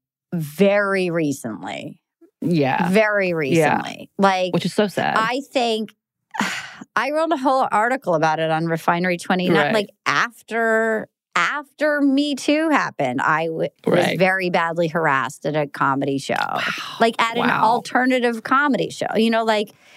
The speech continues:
Speaker 2: Right.
Speaker 1: I, I think now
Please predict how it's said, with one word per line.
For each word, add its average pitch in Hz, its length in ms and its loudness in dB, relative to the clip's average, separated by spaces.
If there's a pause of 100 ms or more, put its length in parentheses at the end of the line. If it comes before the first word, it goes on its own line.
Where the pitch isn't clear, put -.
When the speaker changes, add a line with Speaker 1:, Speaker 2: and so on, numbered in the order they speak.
(320)
Speaker 2:
Right. 165 400 0
Speaker 1:
I, 240 800 0 (920)
I 269 160 -2
think 302 360 -2
now 226 1000 0